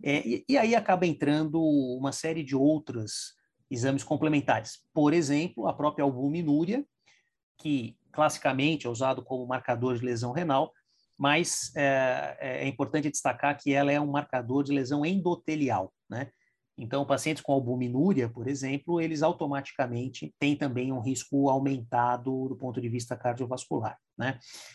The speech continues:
É, e aí entrariam também outros exames complementares, como eventualmente,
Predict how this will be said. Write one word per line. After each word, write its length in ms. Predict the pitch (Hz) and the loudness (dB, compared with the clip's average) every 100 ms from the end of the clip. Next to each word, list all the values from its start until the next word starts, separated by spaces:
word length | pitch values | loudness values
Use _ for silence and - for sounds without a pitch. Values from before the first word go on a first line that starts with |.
| - - | -20 -6
É, 760 | 139 135 131 131 123 123 113 - | 0 2 4 4 4 2 0 0
e 120 | 233 | 4
aí 200 | 196 208 | 4 4
entrariam 680 | 208 208 151 139 170 139 117 | 2 4 4 4 0 -2 -2
também 500 | 135 120 147 160 131 | -4 0 0 0 2
outros 400 | 156 175 127 117 | 2 2 -4 -6
exames 320 | 120 131 117 | -4 -4 -4
complementares, 880 | - 117 131 143 147 190 208 147 120 | -6 -2 0 0 2 2 4 2 -2
como 320 | - 131 131 | -6 -4 -4
eventualmente, 880 | 127 135 139 127 127 131 - 120 | -2 -4 -2 -2 -2 -4 -4 -4